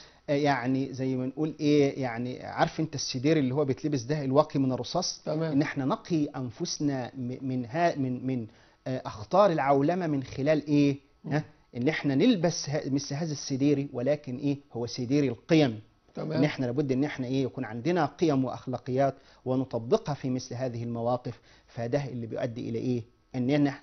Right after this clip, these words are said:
Speaker 1: لا نتأثر سلبيًا بإيه؟ بثقافة
Speaker 2: تمام.
Speaker 1: الآخرين.
Speaker 2: مم.
Speaker 1: طيب. لابد أيضًا إن من مزايا العولمة بتقول التفاعل مع الظروف العالمية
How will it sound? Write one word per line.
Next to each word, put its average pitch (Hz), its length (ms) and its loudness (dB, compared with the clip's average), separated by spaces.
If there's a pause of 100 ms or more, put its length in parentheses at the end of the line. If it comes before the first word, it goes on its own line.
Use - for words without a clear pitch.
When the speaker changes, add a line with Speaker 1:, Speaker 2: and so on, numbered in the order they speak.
(120)
Speaker 1:
لا 139 200 0
نتأثر 135 640 -2
سلبيًا 135 920 4 (320)
بإيه؟ 127 400 0 (180)
بثقافة 131 540 -2
Speaker 2:
تمام. 117 280 -6
Speaker 1:
الآخرين. 120 220 -8 (300)
Speaker 2:
مم. - 60 -12 (260)
Speaker 1:
طيب. 104 160 0 (1200)
لابد 202 320 4
أيضًا 240 500 4 (380)
إن 160 300 6
من 135 140 4
مزايا 233 340 4
العولمة 196 560 6 (140)
بتقول 156 340 -4
التفاعل 156 640 4
مع 139 220 2
الظروف 143 440 0
العالمية 147 680 6